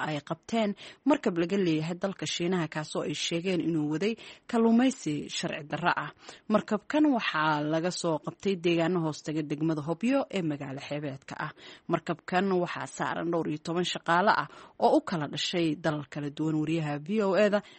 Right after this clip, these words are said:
ee Galmudug Cabdiwaaxid Macalin Isaaq ayaa waraystay taliyaha ciidamada ilaalada xeebaha degmada Hobyo Cabdiraxmaan Cali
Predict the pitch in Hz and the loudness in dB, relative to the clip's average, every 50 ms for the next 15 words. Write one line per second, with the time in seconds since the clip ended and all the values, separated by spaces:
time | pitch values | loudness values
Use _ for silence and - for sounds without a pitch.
0 | - _ _ - 208 226 208 233 254 220 180 165 147 156 147 - 160 160 160 180 | -20 _ _ 2 2 4 4 4 4 4 4 2 2 2 0 -2 -2 -2 2 2
1 | 185 185 - 180 175 175 165 151 160 165 160 160 156 - - 233 240 - - 175 | 2 2 2 0 -2 0 0 2 2 2 2 0 0 -2 -2 -2 0 0 0 0
2 | 175 160 147 143 139 143 156 151 - - 285 277 - - 180 160 156 185 240 220 | 0 0 0 -2 -4 -6 -8 -10 -6 -6 -4 -4 -4 -2 -2 -2 0 0 -2 -2
3 | 214 233 214 - - 165 156 156 165 190 208 208 - 175 175 165 170 190 185 180 | -2 -2 -2 -2 0 0 0 0 0 0 0 -2 -2 0 0 0 0 -2 -2 -4
4 | - - 175 170 175 208 202 196 190 165 156 160 147 147 160 175 170 170 160 190 | -6 -6 -6 -4 -4 -2 -2 -4 -4 -4 -6 -6 -4 -2 -2 -2 -2 -2 -4 -4
5 | 247 220 208 214 214 214 - - - - _ - 180 175 160 165 165 - - 180 | -4 -4 -2 -2 -4 -4 -6 -10 -20 -20 _ -10 -10 -8 -6 -8 -8 -6 -4 -2
6 | 165 147 139 - - - 147 147 - | -2 -2 -4 -6 -8 -10 -10 -10 -10